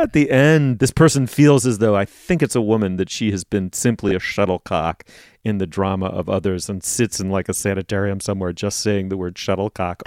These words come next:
over and over and over again. <laughs> And I think the three of us has to, we have, one day we have to draw lots to see which one of us gets to sit in the sanitarium staring at the horizon with a pile of bl-, <laughs> pile of he-,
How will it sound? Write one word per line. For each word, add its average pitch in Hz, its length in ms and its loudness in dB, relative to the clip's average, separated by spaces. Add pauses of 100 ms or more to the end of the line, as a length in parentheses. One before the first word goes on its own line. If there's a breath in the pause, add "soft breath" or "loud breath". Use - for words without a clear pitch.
over 92 300 2
and 330 160 0
over 113 240 2
and 107 100 0
over 123 220 4
again. 190 320 2 (180)
<laughs> - 200 -8
And 147 100 2 (140)
I 240 100 4
think 196 280 0
the 214 100 6
three 170 260 6
of 151 100 6
us 151 180 6
has 135 220 4
to, 135 140 0 (320 loud breath)
we 147 120 8
have, 156 140 6
one 147 320 4
day 139 140 8
we 135 80 8
have 127 100 4
to 127 80 2
draw 120 260 4
lots 110 420 2
to 123 100 -4
see 123 200 0
which 113 200 2
one 110 200 2
of 104 120 -2
us 101 200 -2
gets 107 320 -4
to 101 120 -6
sit 107 400 0 (280)
in 110 160 2
the 107 100 0
sanitarium 101 680 0
staring 101 480 0
at - 140 -4
the 90 200 -2 (280)
horizon 98 540 0
with 95 220 -2
a 95 140 -4
pile 104 300 2
of - 120 2
bl-, - 80 -6 (220 loud breath)
<laughs> - 200 -20
pile 135 400 4
of 117 100 2
he-, 143 100 6